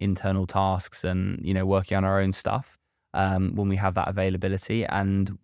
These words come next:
after, we had this big push where, like, during covid, um, I was like, "Right, well, we're gonna struggle to scale our revenue. We maybe grew our revenues, like, thirty percent during covid, but it was, like, it was rough." Um,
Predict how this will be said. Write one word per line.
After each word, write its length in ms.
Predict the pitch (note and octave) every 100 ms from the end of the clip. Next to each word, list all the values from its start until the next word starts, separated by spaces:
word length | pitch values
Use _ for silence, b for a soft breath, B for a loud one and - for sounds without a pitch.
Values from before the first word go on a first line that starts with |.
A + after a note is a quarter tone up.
| _
after, 680 | G#2 G#2+ G2 - G2+ F#2+ F#2+ - _ _ _ _ _
we 120 | B2
had 160 | A#2+ B2+
this 120 | A#2
big 220 | - B2
push 360 | - B2+ F#2+ -
where, 120 | G#2+
like, 160 | G2+ -
during 240 | C#3 C#3
covid, 520 | A#2+ A#2+ A2+ F2 F#2 - _ _ _ _ _ _ _ _ _ _
um, 520 | G#2 G#2 G2+ G2 G2+ - _ _ _ _ _
I 160 | - G#2+
was 120 | G2+
like, 140 | G#2
"Right, 220 | F#2+ G2 D#2+
well, 120 | A2+
we're 120 | A#2+
gonna 200 | A2+ B2
struggle 340 | - D3 A#2+ G#2
to 100 | G#2+
scale 300 | - G#2 G2
our 80 |
revenue. 420 | G2 F#2+ G2 F2+ F2
We 80 |
maybe 280 | F#2+ G#2 F#2+
grew 140 | F2+ G2
our 120 | F#2
revenues, 400 | F#2 F#2+ F#2 F2
like, 140 | D2+
thirty 320 | - F#2+ E2+
percent 320 | E2+ - F2 E2
during 200 | F2 E2
covid, 360 | - - F2
but 120 | E2+ E2
it 100 | -
was, 140 | F#2+
like, 240 | E2 - -
it 100 | G#2
was 140 | -
rough." 320 | A#2+ - - - - _ _ _ _ _
Um, 360 | G2+ G2+ G2